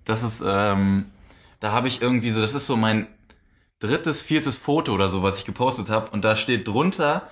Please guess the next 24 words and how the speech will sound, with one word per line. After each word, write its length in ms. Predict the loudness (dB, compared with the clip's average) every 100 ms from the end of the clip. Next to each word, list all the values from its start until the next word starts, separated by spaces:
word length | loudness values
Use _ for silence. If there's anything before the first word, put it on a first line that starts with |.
| -10
in 140 | -2 0
der 120 | 0
Caption, 580 | 0 -2 -2 0 0 -2 -10 -20 _ -6
das, 220 | -4 -4
das 180 | -4 -4
find 220 | -2 0
ich 100 | 0
auch 80 | -2
immer 220 | -2 0
wieder 160 | 2 2
lustig, 400 | 0 0 -2 0
das 260 | -2 -2 -4
zu 80 |
sehen, 400 | 0 2 2 0 -6 -10
da 100 | -4
steht 320 | -2 -2 -2
drin 240 | 0 0 2
so, 220 | 0 -2 -10 -6
„Wenn 140 | -2 0
ich 180 | 0
einmal 500 | 0 2 2 2 0 -4 -18 -18 -4
groß 340 | 0 2 0
geworden 480 | -2 0 2 2 0
bin, 380 | 2 2 0